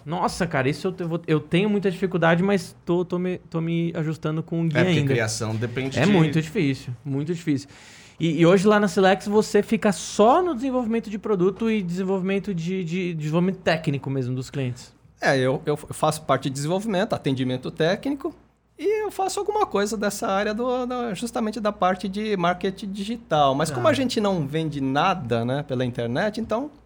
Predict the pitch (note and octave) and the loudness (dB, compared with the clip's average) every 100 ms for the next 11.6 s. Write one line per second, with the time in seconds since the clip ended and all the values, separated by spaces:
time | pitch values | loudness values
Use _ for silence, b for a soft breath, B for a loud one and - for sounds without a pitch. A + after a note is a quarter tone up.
0 | - B3 A#3+ - C4+ C4+ B3+ G#3+ B2+ B2+ | -8 -4 -4 -2 -4 0 0 2 0 0
1 | C#3+ B B B B B2+ B2+ D#3 D3+ - | -2 B B B B -6 -2 -2 -2 -2
2 | E3 D#3 G3 - G3 G3+ G3 G3 A3+ C4 | -2 0 0 0 0 0 -4 -4 0 -2
3 | C4+ B B - - D4+ F#4+ F4+ B3+ G3+ | -4 B B -10 -4 -4 -2 -6 0 0
4 | F#3 C3+ - G#2 A2+ - - B B B | 0 -4 -6 -8 -8 -12 -20 B B B
5 | - C4 D4 - G#3 A3 A3+ - F3 D#3+ | 0 0 0 0 2 4 2 0 0 0
6 | D3+ D#3+ - D#4 C#4 - E4 - A#3 - | -4 -6 0 4 4 4 0 2 2 2
7 | C#3 B2 C#3+ G3+ - - G#2+ - - _ | 2 2 2 0 -2 -6 -8 -8 -20 _
8 | _ _ _ _ _ _ - A#3+ F#3+ E3+ | _ _ _ _ _ _ -4 0 4 4
9 | F3 G3+ F#3+ G3 G3+ - A3+ E3+ C3+ A2 | 2 0 0 0 -4 -6 -6 -4 -4 -6
10 | G2 - - E3 A3+ C4 C4+ A#3+ - - | -10 -18 -10 -4 0 4 4 2 -2 0
11 | G#3+ A#3 D3 A#2 E3 F3+ | 4 4 2 0 0 -2